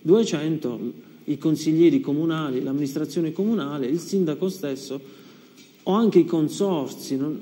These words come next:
o le cooperative che hanno tantissimi soci, basti pensare ai frantoi. I frantoi hanno centinaia e centinaia di soci. Perché il frantoio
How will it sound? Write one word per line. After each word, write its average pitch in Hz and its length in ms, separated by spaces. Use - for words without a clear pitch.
o 151 120
le 160 140
cooperative 151 800
che 147 120
hanno 143 200
tantissimi 147 640
soci, 139 540
basti 147 300
pensare 147 340
ai 131 40
frantoi. 143 640
I 113 40
frantoi 151 440
hanno 139 460
centinaia 151 540
e 135 60
centinaia 147 460
di 139 120
soci. 139 460
Perché 233 280
il 135 140
frantoio 139 800